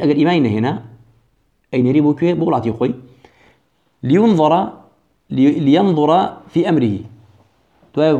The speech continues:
بۆ خۆی، «لينظر في أمره.» بۆ خۆی بیر، بیر خۆی بکاتەوە. ئایا ئیمان هێنێ یاخود ئیمان ناهێنێ؟ ذلك، يعني ئەوەی کە باس کرا، بأنهم قوم لا يعلمون.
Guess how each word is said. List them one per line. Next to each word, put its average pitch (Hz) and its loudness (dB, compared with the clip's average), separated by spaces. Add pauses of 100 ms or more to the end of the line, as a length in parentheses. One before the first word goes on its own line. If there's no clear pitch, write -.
بۆ 151 0
خۆی، 175 2
«لينظر 139 0
في 135 -2
أمره.» 131 2
بۆ 151 0
خۆی 175 0
بیر، 175 -2 (160)
بیر 160 2
خۆی 170 2
بکاتەوە. 113 -2 (160)
ئایا 135 0
ئیمان 139 0 (100)
هێنێ 156 0
یاخود 151 -4
ئیمان 120 -2
ناهێنێ؟ 90 -10 (1160)
ذلك، 170 4 (340)
يعني 131 -2 (100)
ئەوەی 147 2
کە 156 -2
باس 120 -2
کرا، 120 2 (640)
بأنهم 143 0 (160)
قوم 175 0
لا 127 2
يعلمون. 107 -2